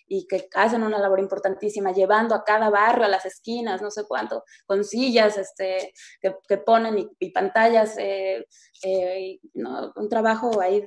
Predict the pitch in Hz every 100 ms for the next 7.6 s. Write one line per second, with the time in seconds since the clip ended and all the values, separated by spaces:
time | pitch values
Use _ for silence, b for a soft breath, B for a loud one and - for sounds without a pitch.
0 | - 208 202 208 220 220 214 214 208 208
1 | - 220 214 220 233 - 233 269 277 214
2 | 208 214 214 208 208 196 185 185 214 214
3 | - _ _ - 185 180 170 175 - 185
4 | 175 175 175 175 185 - 180 175 175 175
5 | 180 185 202 202 202 202 196 226 254 262
6 | 214 190 190 208 247 233 226 226 226 214
7 | 214 226 226 226 196